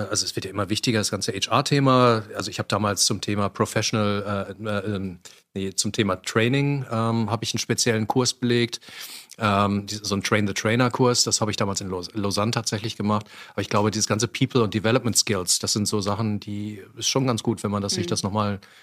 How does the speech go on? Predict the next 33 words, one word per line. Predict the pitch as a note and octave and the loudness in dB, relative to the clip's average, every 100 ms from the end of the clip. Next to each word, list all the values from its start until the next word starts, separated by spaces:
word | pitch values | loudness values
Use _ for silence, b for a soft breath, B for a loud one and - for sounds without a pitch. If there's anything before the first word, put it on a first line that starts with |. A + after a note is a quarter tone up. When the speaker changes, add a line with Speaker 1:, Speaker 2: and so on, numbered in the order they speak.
| B | B
Speaker 1:
nebenbei | - G#2 G2+ | 0 2 2
ein | G#2 | 2
bisschen | G#2 A2+ | 2 0
aneignet. | G#2 G2+ F2+ - F2 - b b b b b - | -2 -6 -8 -10 -14 -18 b b b b b -4
Sonst | - A#2 C#3 - | 6 6 6 2
ist | - B2 | 2 2
es | A#2 | 4
tatsächlich | B2 C3 A2+ A2+ | 4 4 2 2
so, | B2 | 4
je | A2+ G2+ | 4 4
weiter | A2+ A2+ | 2 2
man | G#2+ G2+ | 0 0
kommt | A#2+ B2+ | 0 0
in | B2 | 0
der, | A2+ A2 A2 G#2 _ _ | 2 2 2 0 _ _
in | G#2 | -6
seiner | G2+ G#2 | -2 -2
Karriere | G2 G#2 G2+ A2 | -2 -4 -4 -2
in | G#2+ | -2
der | G2 | -2
Hotellerie, | G#2+ A2 G#2 A2 G#2+ B B | -2 -2 0 0 -2 B B
man | A2 G#2 | 2 4
wird | A2 A#2 | 2 2
eigentlich | A2+ G#2 - | 0 -2 -4
immer | A2 A#2 | 0 2
mit | G#2+ G2+ G#2+ | 2 0 0
den | G#2+ | 0
Sachen | G#2 G#2 | -2 -4
konfrontiert, | - G#2 G#2+ F#2+ A2 A2 | -4 -4 -2 0 -2 -2
die | |
man | G2+ G2 | -4 -2
gerade | F#2 G#2 | -2 -2
braucht. | - F#2 F2 | -2 -6 -6